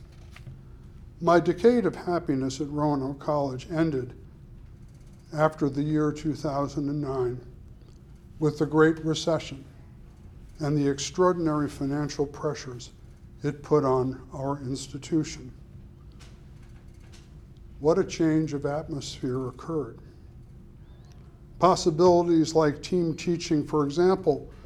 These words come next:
when Marwood Larson Harris and Bruce Parton and I teamed up to t-, teach an I N Q course, for example, or the previously mentioned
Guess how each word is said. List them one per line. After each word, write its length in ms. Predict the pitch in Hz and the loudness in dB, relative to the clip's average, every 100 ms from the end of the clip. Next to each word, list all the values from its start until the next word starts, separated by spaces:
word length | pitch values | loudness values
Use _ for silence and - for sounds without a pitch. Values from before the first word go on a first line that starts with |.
| - - | -20 -4
when 220 | 156 151 | 0 2
Marwood 440 | 151 - 180 170 160 | 4 6 8 6 4
Larson 420 | 170 170 - 139 | 4 4 0 -4
Harris 500 | 135 202 170 135 - | 0 2 2 0 -4
and 140 | 151 | -4
Bruce 220 | 165 165 - | 0 -2 0
Parton 440 | 180 202 196 165 | 4 4 2 -6
and 140 | 143 | -4
I 300 | 151 139 127 120 - - - - | -2 -2 -4 -8 -16 -20 -20 -8
teamed 360 | - 175 156 165 | 0 2 4 6
up 280 | 180 - - - - - | 4 2 -14 -18 -20 -8
to 120 | 147 | -8
t-, 160 | - - | -8 -14
teach 260 | - 185 - | -8 -6 -4
an 100 | 151 | -4
I 200 | 147 156 | 0 0
N 160 | 147 143 | 0 -2
Q 220 | 202 208 | -6 -8
course, 500 | - 120 - - - - - - - - - | -6 -8 -8 -16 -16 -18 -18 -20 -20 -20 -2
for 160 | 151 | 0
example, 500 | 139 139 131 127 - - - - - - - - - - - - - - - - - - - - - | 0 -2 -6 -6 -10 -18 -20 -20 -20 -20 -20 -20 -20 -20 -20 -20 -20 -20 -20 -20 -18 -16 -18 -18 2
or 360 | 160 151 156 - - - - - - - - | 8 10 8 -2 -14 -18 -20 -20 -20 -20 -12
the 80 | - | -8
previously 640 | 131 190 185 160 147 - 143 | -4 0 0 2 0 0 0
mentioned 580 | 143 170 170 139 123 | 2 2 2 -2 -4